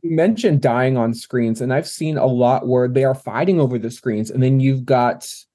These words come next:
help come, so let's say, you know, it's a, it's a classic pick and roll. You've got the, the guy fighting over the screen.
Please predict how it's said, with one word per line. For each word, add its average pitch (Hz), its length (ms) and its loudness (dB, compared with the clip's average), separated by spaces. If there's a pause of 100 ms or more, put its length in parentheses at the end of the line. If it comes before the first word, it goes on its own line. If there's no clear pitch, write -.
(560)
help - 380 0
come, 135 380 0
so - 140 -2
let's 165 200 0
say, 160 180 0
you 131 120 0
know, 127 80 4
it's 123 120 -4
a, - 40 -4
it's - 180 -6
a 143 40 -4
classic 143 480 0
pick 135 200 0
and 123 120 2
roll. 110 300 2
You've 123 120 -4
got 120 240 0
the, 120 200 2
the 131 100 -6
guy 131 300 0
fighting 127 380 -2
over 120 200 0
the 110 120 -6
screen. 113 580 2